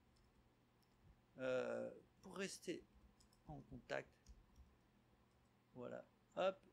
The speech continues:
voilà le lien. Euh, pour les sessions offertes, voilà, pour être directement avec moi, je vous mets tout là. Pour les, comme ça que vous avez tout. Offerte, tac,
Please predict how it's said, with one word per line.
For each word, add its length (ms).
voilà 200
le 120
lien. 320
Euh, 440
pour 120
les 80
sessions 320
offertes, 460
voilà, 160
pour 200
être 140
directement 420
avec 160
moi, 300
je 100
vous 120
mets 200
tout 140
là. 180
Pour 140
les, 180
comme 140
ça 140
que 140
vous 100
avez 140
tout. 200
Offerte, 640
tac, 420